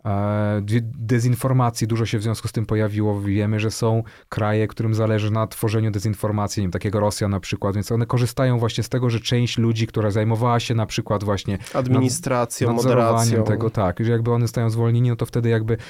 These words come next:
Speaker 1: więc myślę, że i na Twitchu też takie zwolnienia się odbiją w jakiejś formie, e, w odbiorze jakby, że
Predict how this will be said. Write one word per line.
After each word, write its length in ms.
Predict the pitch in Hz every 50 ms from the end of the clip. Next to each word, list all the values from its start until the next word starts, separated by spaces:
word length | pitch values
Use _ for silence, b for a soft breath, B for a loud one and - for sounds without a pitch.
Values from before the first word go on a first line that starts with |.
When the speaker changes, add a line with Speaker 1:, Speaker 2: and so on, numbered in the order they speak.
| B B B
Speaker 1:
więc 140 | 131 127 - - -
myślę, 440 | - 175 165 - 160 139 - 160 147
że 100 | 151 151
i 40 | 151
na 120 | 156 151
Twitchu 300 | 151 - 160 156 - 151
też 280 | - 147 143 - - - B B B B
takie 220 | B 131 127 - 135
zwolnienia 400 | 127 127 131 127 127 131 131 127
się 160 | - - 131
odbiją 420 | 127 120 117 113 120 117 117 113
w 40 | 110
jakiejś 260 | 113 113 - 113 -
formie, 540 | - - 117 110 110 107 107 104 104 104 101 - b b b b b _ _ - -
e, 880 | - 107 104 104 104 101 104 101 101 104 104 104 104 104 107 98 - - - _ _ _ _ _ _ _ _ _ -
w 180 | 107 98 98 104 107 104 104 104 101 101 104 - - -
odbiorze 520 | 135 110 110 110 120 113 101 87 87 82
jakby, 360 | 82 82 80 85 85 92 92
że 180 | 92 - 98